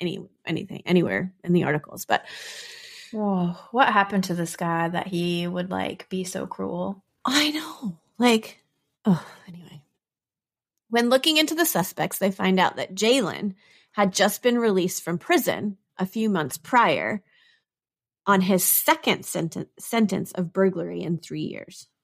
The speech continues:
Speaker 1: So
Speaker 2: Okay.
Speaker 1: he's a, he's a
Speaker 2: He's a
Speaker 1: career
Speaker 2: robber.
Speaker 1: criminal here.
Speaker 2: Mm-hmm.
Speaker 1: Larry had a misdemeanor of public in-,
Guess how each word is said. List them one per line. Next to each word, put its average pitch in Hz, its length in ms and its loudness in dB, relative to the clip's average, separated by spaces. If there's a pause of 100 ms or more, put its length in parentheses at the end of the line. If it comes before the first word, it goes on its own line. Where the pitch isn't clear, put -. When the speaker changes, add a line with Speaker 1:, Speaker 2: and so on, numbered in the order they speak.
(280)
Speaker 1:
So - 180 2
Speaker 2:
Okay. 151 300 2 (340)
Speaker 1:
he's 190 280 4
a, 214 160 4
he's 233 220 -4
a 233 40 -8
Speaker 2:
He's - 20 -10
a - 0 - (1080)
Speaker 1:
career 226 360 4
Speaker 2:
robber. 220 400 4
Speaker 1:
criminal 185 360 2
here. 175 300 0 (420)
Speaker 2:
Mm-hmm. 196 160 -10 (680)
Speaker 1:
Larry 254 560 8
had 240 220 2
a 214 100 4
misdemeanor 214 720 4
of - 220 -2
public 208 520 -2
in-, 185 200 -2